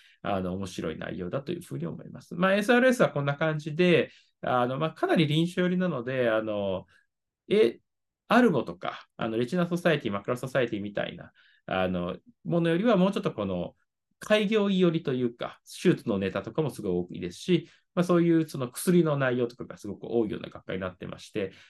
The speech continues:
まあ、あの、若い先生だと比較的安く参加できて、で、あの、学会を楽しむことできるんじゃないかというふうに思いますので、まあ、あの、もし興味ある人いれば、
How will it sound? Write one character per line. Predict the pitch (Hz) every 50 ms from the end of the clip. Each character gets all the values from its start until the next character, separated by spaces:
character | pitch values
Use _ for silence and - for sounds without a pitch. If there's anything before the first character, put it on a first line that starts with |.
| _ _ -
ま | - -
あ、 |
あ | 196
の、 | 196
若 | 202 208 214 - 370
い | 285
先 | 240 202 175 175
生 | 180 160
だ | 139 127
と | - 113
比 | - -
較 | 160 151 - 156
的 | 160 - - 151
安 | 160 175 185 180 -
く | - -
参 | - - 110 104 101
加 | - 98
で | 95 101 101
き | - - _
て、 | _ - 147 135 113 92 92 - _ _ _ _ _ -
で、 | 185 185 185 185 175
あ | 165
の、 | 156 156 151 147 143 139 143 - _ _ _ - -
学 | - 120 - -
会 | - 143
を | 135 127
楽 | 127 127 127
し | 127 147
む | 123 113
こ | -
と | - 78
で | 87 104 -
き | -
る | 107
ん | 87
じ | 87
ゃ | -
な | -
い | 87
か | - 95
と | 92 104
い | 101
う | 95
ふ | - 95
う |
に | 95 95
思 | 95 101 101
い | 98
ま | 98 101 104
す | - -
の | 104 101 -
で、 | - 170 165 156 - _ _ _ _ _ -
ま | - 156
あ、 | 139
あ | 110
の、 | 104 98 95
も | 98 110
し | 107 - -
興 | - 113 92
味 | 87 87
あ | -
る | - 98
人 | 92 - - 90 92
い | 101
れ | 135 143
ば、 | 123 87 -